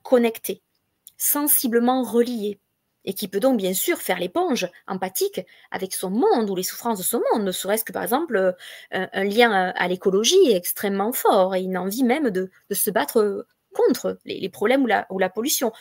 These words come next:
On trouve ces enfants effectivement déjà désireux de faire de grandes choses alors qu'ils sont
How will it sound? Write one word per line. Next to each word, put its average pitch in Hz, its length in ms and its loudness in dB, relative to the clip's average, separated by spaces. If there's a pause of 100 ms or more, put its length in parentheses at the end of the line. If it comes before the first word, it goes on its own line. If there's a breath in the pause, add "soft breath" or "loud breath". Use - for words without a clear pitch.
(140 loud breath)
On 214 120 -2
trouve 269 280 0
ces 220 260 -4
enfants 208 300 -4
effectivement 226 600 -4
déjà 240 460 -2 (300 loud breath)
désireux 214 540 -2
de 208 80 -2
faire 226 300 -4
de 202 80 -2
grandes 254 380 -4
choses 233 340 -4
alors 202 160 -6
qu'ils - 140 -8
sont 233 240 -4